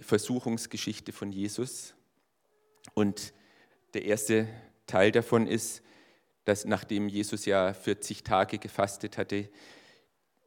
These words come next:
äh, heißt es da, "Der Versucher trat herzu und sprach zu ihm, ‚Bist du Gottes Sohn? So sprich, dass diese Steine Brot werden.‘"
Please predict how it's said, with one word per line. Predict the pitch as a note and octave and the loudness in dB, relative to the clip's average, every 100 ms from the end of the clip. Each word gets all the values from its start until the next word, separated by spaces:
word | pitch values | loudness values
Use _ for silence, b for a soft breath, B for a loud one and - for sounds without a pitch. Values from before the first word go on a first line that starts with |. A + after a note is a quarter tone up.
| - | -12
äh, | G#2 G2 F#2+ | -2 0 2
heißt | G2 G2 - | 2 2 0
es | - | 2
da, | G#2 | 2
"Der | G2+ G2+ | 4 4
Versucher | G#2+ - C3+ - A#2+ | 2 2 -2 -2 0
trat | G#2+ G#2 - | 6 6 6
herzu | G#2+ - A#2 B2+ | -2 0 0 -2
und | A2 | -4
sprach | - F#2 F2+ | -2 2 2
zu | - - | 2 -6
ihm, | G2 G2 G2+ b b b b | -4 -4 -8 b b b b
‚Bist | A#2+ | 2
du | D3 | 6
Gottes | B2 A#2 A2+ | 8 8 4
Sohn? | - G2+ B2 F3+ G3+ - _ _ _ _ | 4 4 6 4 -2 -10 _ _ _ _
So | - | -4
sprich, | B2 - B2 - | -2 0 -4 0
dass | A2+ - | -2 -2
diese | A#2 A#2+ | -4 -4
Steine | - G2 G#2 G#2+ | 4 4 4 0
Brot | - G2+ G#2 - | -2 -2 -2 2
werden.‘" | F2+ F2 F2 F2+ | 4 4 2 -6